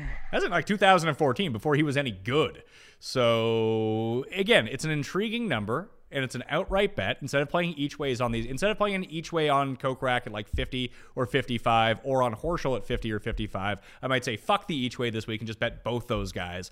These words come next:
and get rid of my top five equity. 'Cause I don't wanna go to Woodland. I, I like Woodland. I still think that Woodland is going to, I mean, win is, you know, that's always tough to tell. It might be at Craig's Ranch here coming up in middle of May or something like that.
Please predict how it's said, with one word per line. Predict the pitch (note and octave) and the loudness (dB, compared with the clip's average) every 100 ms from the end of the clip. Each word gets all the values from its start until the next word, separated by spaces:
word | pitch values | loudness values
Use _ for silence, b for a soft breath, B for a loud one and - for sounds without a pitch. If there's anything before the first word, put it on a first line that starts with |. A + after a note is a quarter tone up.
| b b | b b
and | B2+ | -4
get | B2+ G#2 | -2 -2
rid | A2+ | -4
of | G#2 | -2
my | G#2 | -2
top | A2 G2+ | -2 -2
five | G#2 G#2 F#2+ | -2 -2 -4
equity. | F2 D#2 - - - - | -12 -16 -18 -20 -20 0
'Cause | F#3 | 4
I | |
don't | A3 C#4 | 6 6
wanna | C4 | 4
go | A3+ | 4
to | G#3+ | 4
Woodland. | C#3+ A#2 C2 - - _ b b - | 4 0 -4 -18 -20 _ b b 0
I, | F3+ G#3 | 8 8
I | G3+ | 10
like | F3 A3+ G#3+ | 8 6 6
Woodland. | F#3+ F3+ F#3+ F3+ | 2 4 2 0
I | |
still | C3+ G#3 | 0 0
think | G#3 F#3+ | 0 -4
that | E3+ | -4
Woodland | D#3 D#3+ E3+ D#3 C3+ b b b b b _ | -2 -2 -2 -4 -8 b b b b b _
is | D3 C#3 | -6 -2
going | A#2 D3+ F#3 F#3 F3 | 6 6 6 2 -2
to, | D#3+ D#3+ C#3+ C3+ | 0 2 2 0
I | C#3+ | 0
mean, | C3 A#2 | 0 0
win | C3 D3 | 2 2
is, | C3 A2 - | 2 -2 -6
you | B2 | -8
know, | G2+ | -6
that's | A#2+ B2+ | -2 0
always | B2 A2+ - | 2 0 0
tough | G#2 | -2
to | - | -2
tell. | F2+ F#2+ | -4 -2
It | G#2 | 0
might | A2+ | 0
be | A2+ G#2 | 0 -4
at | - | -8
Craig's | - B2 C3 A#2 | -4 -4 -2 -4
Ranch | A2 B2+ G#2+ - | -2 -2 -4 -6
here | A2 F#2+ F#2 F#2+ | -4 -4 -4 -4
coming | B2+ A2+ G#2+ | -4 -4 -4
up | G#2+ - | -6 -8
in | G2 G2+ G2 | -10 -10 -8
middle | A2 A#2 | -6 -4
of | A2 G#2 | -4 -4
May | A2+ A#2+ | -2 -2
or | A#2 G#2 | -2 -4
something | A#2 G#2 G2 | -6 -6 -8
like | F#2+ F#2 | -8 -2
that. | B2 G#2+ | 0 0